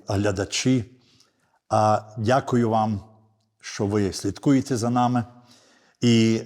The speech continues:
ми хочемо на різні теми порушувати у наших коротких таких післаннях, щоби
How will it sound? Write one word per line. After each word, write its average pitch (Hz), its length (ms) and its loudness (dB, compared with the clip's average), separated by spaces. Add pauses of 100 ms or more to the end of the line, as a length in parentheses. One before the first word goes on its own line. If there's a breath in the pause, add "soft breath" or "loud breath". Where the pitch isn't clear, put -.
(240)
ми 117 180 -4
хочемо 117 500 0
на 107 160 2
різні 113 360 0
теми 120 380 -2
порушувати 107 880 -4 (560 soft breath)
у 107 80 -2
наших 107 540 -2 (340)
коротких 107 720 -2 (540)
таких 107 360 -4
післаннях, 113 800 -4 (720 soft breath)
щоби 135 720 2